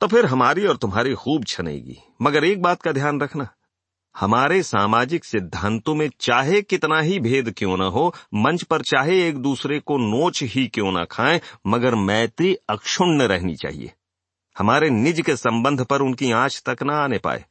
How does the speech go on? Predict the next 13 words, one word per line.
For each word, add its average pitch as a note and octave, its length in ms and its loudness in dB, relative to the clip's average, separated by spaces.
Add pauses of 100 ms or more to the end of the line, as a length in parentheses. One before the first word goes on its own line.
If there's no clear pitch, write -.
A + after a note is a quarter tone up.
(920)
मुझे C3+ 220 4
अपने E3+ 280 2
ऊपर G3+ 300 2
तो G3 120 0
विश्वास D#3+ 500 0
है, D#2+ 80 -4 (200)
लेकिन D3 280 -2 (120)
तुम्हारे C#3+ 400 2
ऊपर B2 300 2
मुझे F#2+ 240 0
विश्वास F2 520 -4
नहीं E2 220 -8
है। - 200 -20